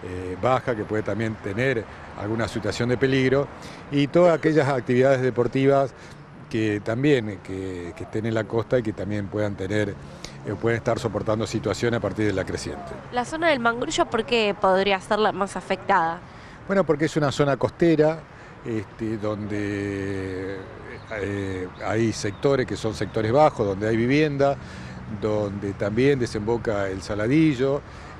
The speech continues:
Speaker 1: La altura del río puede ser un elemento de obstaculizar esa vía de drenaje, tanto el Saladillo como el Ludueña,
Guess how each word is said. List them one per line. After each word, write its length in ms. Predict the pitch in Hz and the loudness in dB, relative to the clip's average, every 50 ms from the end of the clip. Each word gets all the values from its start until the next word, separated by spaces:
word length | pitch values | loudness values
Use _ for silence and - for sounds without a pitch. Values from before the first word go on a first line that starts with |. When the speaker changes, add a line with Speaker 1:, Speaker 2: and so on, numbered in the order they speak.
| - 107 | -10 -6
Speaker 1:
La 80 | 101 98 | -6 -6
altura 840 | 104 101 - 131 127 131 127 123 113 107 104 101 98 98 98 95 | -6 -4 -4 -2 0 2 2 2 2 2 0 0 -2 -2 -2 -4
del 200 | 95 101 110 104 | -2 -2 -2 0
río 320 | 113 127 135 135 131 123 110 | 2 2 4 4 4 4 2
puede 320 | 101 117 117 117 113 101 | 2 2 2 2 2 0
ser 280 | - - 117 120 117 117 | -2 -2 0 0 2 2
un 160 | 110 107 104 | 0 0 -2
elemento 720 | 104 98 101 101 113 117 113 92 117 110 104 104 101 98 95 | -2 -2 -2 -2 -2 -4 -2 0 0 2 2 2 2 0 0
de 140 | 92 98 | -2 -2
obstaculizar 640 | 95 87 - 104 92 - - 101 98 - 190 190 147 | -4 -2 -2 -4 -4 -2 -4 -6 0 2 4 4 4
esa 160 | 113 - 104 | 4 0 -2
vía 160 | 101 110 107 | 0 0 0
de 80 | 104 101 | 0 0
drenaje, 420 | 92 104 113 151 156 135 - 113 | -2 0 0 0 0 0 -2 -4
tanto 320 | - - 107 110 110 - 104 | -4 -2 -4 -4 -2 -4 -4
el 60 | - | -4
Saladillo 480 | - 101 95 98 117 117 110 120 110 | -4 -4 -2 -2 0 2 2 0 0
como 400 | - 101 95 98 98 95 92 92 92 - - - - - - - - - | 0 -2 -4 -4 -4 -4 -6 -6 -10 -12 -14 -14 -14 -16 -16 -16 -8 -4
el 100 | 117 113 | -2 2
Ludueña, 640 | 120 131 131 139 143 143 147 143 147 151 160 160 | 4 6 6 8 6 6 4 4 2 2 2 2